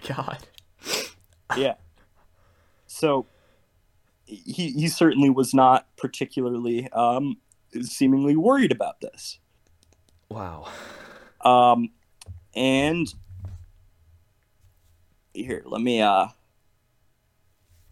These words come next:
Speaker 2: okay, so he, um, finally agreed to, uh, pay the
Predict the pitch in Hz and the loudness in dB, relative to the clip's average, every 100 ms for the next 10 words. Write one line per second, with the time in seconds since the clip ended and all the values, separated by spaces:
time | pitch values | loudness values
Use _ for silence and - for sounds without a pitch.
0 | - - - _ _ _ - 143 131 - | -20 -20 -20 _ _ _ -6 -4 -4 -12
1 | _ - 156 143 131 - - _ _ _ | _ -2 2 2 0 -6 -20 _ _ _
2 | _ _ _ _ _ _ _ _ _ _ | _ _ _ _ _ _ _ _ _ _
3 | _ _ _ _ _ _ - 175 190 196 | _ _ _ _ _ _ -14 -4 -2 0
4 | - _ _ 120 120 120 117 - _ _ | -4 _ _ 2 4 2 -2 -12 _ _
5 | _ _ _ _ _ - _ _ _ _ | _ _ _ _ _ -20 _ _ _ _
6 | _ _ _ _ _ 170 180 180 160 139 | _ _ _ _ _ 2 4 6 6 6
7 | 135 139 - 131 123 117 120 113 113 - | 4 4 4 4 4 4 0 0 -4 -14
8 | - - 135 131 123 113 113 | -20 -2 0 0 -2 -4 -2